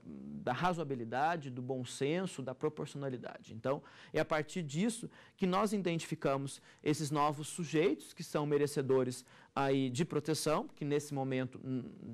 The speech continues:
a partir de então, trabalhadores, consumidores, mulheres, índios, né? E cada vez mais o Estado precisa criar ações mais afirmativas no sentido de criar, eh, proteção a esses grupos,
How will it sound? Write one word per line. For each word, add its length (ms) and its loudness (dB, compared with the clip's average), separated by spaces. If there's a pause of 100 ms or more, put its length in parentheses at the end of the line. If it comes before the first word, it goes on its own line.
(120)
a 80 -2
partir 320 -2
de 140 -4
então, 360 2
trabalhadores, 880 2
consumidores, 920 2
mulheres, 840 2
índios, 640 2
né? 240 2 (260)
E 260 4
cada 300 0
vez 220 0
mais 300 0
o 60 -2
Estado 440 0
precisa 380 -4
criar 340 2
ações 380 -2
mais 200 0
afirmativas 920 2 (280)
no 120 4
sentido 420 2
de 140 -2
criar, 520 2 (440)
eh, 200 4
proteção 600 0
a 60 0
esses 180 0
grupos, 400 0